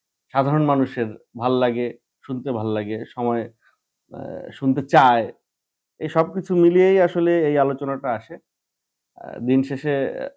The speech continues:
আহ, দোয়া করি তাহসান ভাই যেন তার, আহ, নেক্সট, আহ,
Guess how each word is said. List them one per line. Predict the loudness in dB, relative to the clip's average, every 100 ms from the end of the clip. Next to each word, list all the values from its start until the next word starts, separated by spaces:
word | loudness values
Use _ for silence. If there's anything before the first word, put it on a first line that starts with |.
| _ _ _
আহ, | -20 -18 -18 -12 0
দোয়া | 4 4
করি | 2 -6 -8 -10 _
তাহসান | -8 -6 -6 -4
ভাই | -4 -4
যেন | -4 -4 -4 -6
তার, | -4 -4 -6 -12 -20 -20 _ _ _ -20
আহ, | -20 _ _ _ _ _ _ _ _
নেক্সট, | -6 -6 -6 _ -20
আহ, | -16 -12 -12